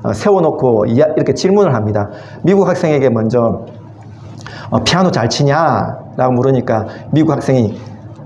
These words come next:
"아, 그럼요. 잘 칩니다." "몇 년 쳤냐?"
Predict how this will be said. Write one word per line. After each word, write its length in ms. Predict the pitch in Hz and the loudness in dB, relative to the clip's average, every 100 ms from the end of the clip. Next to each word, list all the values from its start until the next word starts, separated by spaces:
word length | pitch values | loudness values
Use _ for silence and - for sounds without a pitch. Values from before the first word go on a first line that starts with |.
| - - - - | -18 -18 -20 -4
"아, 200 | 110 160 | -2 0
그럼요. 580 | 180 208 233 214 117 98 | 2 4 4 4 2 0
잘 280 | - - 127 | -4 -2 -2
칩니다." 560 | - 190 175 123 98 - - - | 0 2 2 0 -2 -8 -14 -4
"몇 180 | 127 131 | 2 4
년 180 | 151 180 | 4 4
쳤냐?" 520 | 185 139 139 139 | 2 2 2 2